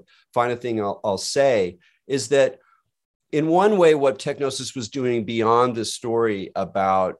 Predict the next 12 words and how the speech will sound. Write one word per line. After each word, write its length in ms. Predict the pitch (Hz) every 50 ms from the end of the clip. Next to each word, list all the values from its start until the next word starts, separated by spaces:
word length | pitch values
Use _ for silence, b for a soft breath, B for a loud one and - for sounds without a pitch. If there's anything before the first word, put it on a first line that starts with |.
| _ _ _ _ _ _ - - - -
media 540 | - 110 113 113 120 120 120 120 117 110
machines 800 | 101 101 92 - - 110 101 98 95 95 92 90 87 87 85 -
and 640 | - - 92 98 95 95 95 92 92 92 90 90 - - _ _ _ _ _ _ _ _ _ _ -
popular 380 | - 120 113 - 120 104 104
mythology 800 | 101 98 98 - 113 101 101 101 104 101 95 - 87 85 82 82
was 220 | 87 104 104 101 110
it 80 | 120
was 240 | 104 123 113 110 110
reminding 1000 | 127 131 131 131 135 135 143 156 160 175 180 185 180 156 160 160 156 151 - -
everyone 920 | - 120 120 104 98 113 110 104 95 90 92 87 82 80 78 82 87 95 98 _ _ _ _ _ _ _ _
that 540 | 98 92 104 107 107 107 104 104 98 - - _ _ _ _ _
w-, 180 | - 107 -